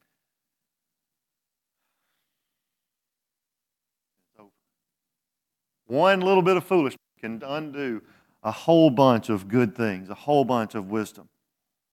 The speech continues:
All right, so now he, he gets at the end of this and he says, "What's the cure for all of this?" And I told you that the, the theme to,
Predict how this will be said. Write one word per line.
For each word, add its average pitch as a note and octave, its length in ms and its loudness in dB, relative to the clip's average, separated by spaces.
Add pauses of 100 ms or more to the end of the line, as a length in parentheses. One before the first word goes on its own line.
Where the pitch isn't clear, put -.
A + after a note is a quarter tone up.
(840)
All B2+ 60 6
right, G3 180 10
so A3 140 4
now A3+ 160 8
he, G3+ 120 6
he F#3+ 180 4
gets B3 260 8
at A#3+ 140 6
the G#3+ 80 8
end A#3+ 240 10
of G3+ 80 6
this C#3+ 200 8
and D#3 80 2
he D#3 60 4
says, D#3 260 4
"What's A#3 200 8
the A3+ 100 4
cure G3+ 480 2 (100)
for F3 160 2
all D#3 200 8
of B2+ 100 0
this?" A#2 240 -6
And D#3+ 80 -4
I E3 40 -2
told A3 280 0
you D#3 60 -6
that E3 180 -4
the, E3+ 100 -2
the E3+ 140 -4
theme A3+ 600 -2 (340)
to, F3 260 0